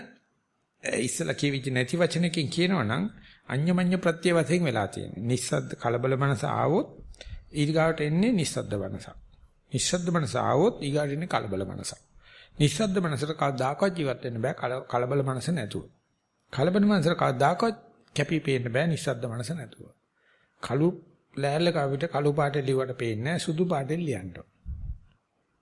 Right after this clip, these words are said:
කළු බයත් තියෙන සාපේක්ෂ භාවයට තමයි සුදු පාටෙන් ලියනවා පේන්නේ. වයිට් බෝඩ් එකේ කළු සුදු පාටෙන් ලියලා බෑ, වර්ණකින් ලියන්න ඕන. ඒ නිසා කලබල මනස විතරයි දන්නේ නිස්සද්ද මනස. නිස්සද්ද මනස විතරයි දන්නේ කලබල මනස. ඉතින් අපි මේකේ එකක් ඉල්ලන්න ගිය ගමන් ප්‍රශ්න.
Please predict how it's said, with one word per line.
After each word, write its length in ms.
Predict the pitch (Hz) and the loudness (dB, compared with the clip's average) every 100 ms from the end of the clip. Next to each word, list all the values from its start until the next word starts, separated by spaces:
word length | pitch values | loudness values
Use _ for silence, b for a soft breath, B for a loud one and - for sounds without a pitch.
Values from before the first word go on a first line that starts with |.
| _ - | _ -6
කළු 180 | 123 143 | -2 0
බයත් 280 | 139 139 139 | 2 0 -2
තියෙන 280 | 139 143 131 | -4 -2 0
සාපේක්ෂ 480 | 123 120 135 160 175 | 0 -2 0 -2 0
භාවයට 360 | 165 165 151 | 0 0 0
තමයි 200 | 135 165 | 0 -2
සුදු 220 | 151 151 156 | -2 0 0
පාටෙන් 320 | 156 139 156 | -2 -2 -2
ලියනවා 260 | 135 139 | -2 -2
පේන්නේ. 260 | 165 151 110 | -2 -4 -2
වයිට් 280 | 139 214 208 | 0 0 2
බෝඩ් 260 | 240 214 | 4 4
එකේ 180 | 165 196 | 4 2
කළු 180 | 202 185 | 2 2
සුදු 180 | 175 196 | 2 2
පාටෙන් 320 | 185 160 139 | 2 2 0
ලියලා 280 | 135 123 113 | 2 0 0
බෑ, 180 | 117 190 - B B B - | 0 -2 -4 B B B -2
වර්ණකින් 600 | 143 139 170 170 180 185 | 2 4 4 4 2 2
ලියන්න 280 | 170 113 104 | 0 -6 -8
ඕන. 140 | 113 | -4
ඒ 60 | 135 | 0
නිසා 180 | 139 | 0
කලබල 400 | 160 127 143 170 | 0 0 2 2
මනස 260 | 185 190 170 | 4 4 4
විතරයි 400 | 160 139 196 220 | 2 0 2 2
දන්නේ 300 | 170 131 165 | 2 2 4
නිස්සද්ද 400 | 180 165 151 139 170 | 4 2 0 0 -2
මනස. 320 | 175 107 - - _ _ b b b | -4 -6 -10 -16 _ _ b b b
නිස්සද්ද 420 | - 165 208 185 | 2 4 4 2
මනස 240 | 175 165 135 | 0 0 2
විතරයි 380 | 135 135 202 190 | 0 2 0 2
දන්නේ 260 | 156 185 | 2 2
කලබල 340 | 196 147 139 147 | 2 2 2 0
මනස. 180 | 120 | 0
ඉතින් 160 | 127 180 | -2 -2
අපි 120 | 175 | 2
මේකේ 280 | 185 190 202 | 2 2 0
එකක් 420 | 156 - 190 - | 0 -2 -2 0
ඉල්ලන්න 340 | 202 214 233 247 | 2 2 4 4
ගිය 160 | 220 | 4
ගමන් 240 | 202 208 302 | 4 2 2
ප්‍රශ්න. 280 | - - | -2 -4